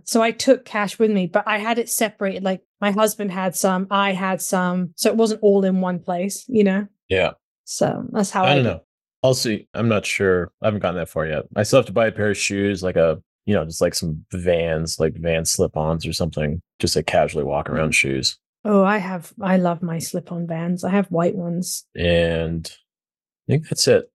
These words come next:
Speaker 2: Like I, I was telling you before we were recording, like, I'm just gonna shop for a bunch of stuff there.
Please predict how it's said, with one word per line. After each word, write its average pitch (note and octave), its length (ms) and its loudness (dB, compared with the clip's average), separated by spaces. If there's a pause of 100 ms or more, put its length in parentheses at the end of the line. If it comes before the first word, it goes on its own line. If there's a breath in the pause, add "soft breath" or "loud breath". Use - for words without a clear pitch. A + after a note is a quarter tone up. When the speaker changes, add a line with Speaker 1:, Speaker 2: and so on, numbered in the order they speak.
(120)
Speaker 2:
Like A#2+ 160 4
I, A#2 180 4
I A#2 140 -2
was B2 120 0
telling B2+ 160 2
you A#2 60 0
before G#2 300 0
we F#2+ 60 2
were F#2+ 60 0
recording, F#2 400 -2
like, D2+ 200 -6
I'm F#2+ 100 2
just - 140 0
gonna F2 140 -2
shop E2 360 2
for D#2 240 -4
a - 340 -16
bunch F2+ 220 -2
of F2+ 60 -4
stuff - 240 0
there. E2 380 0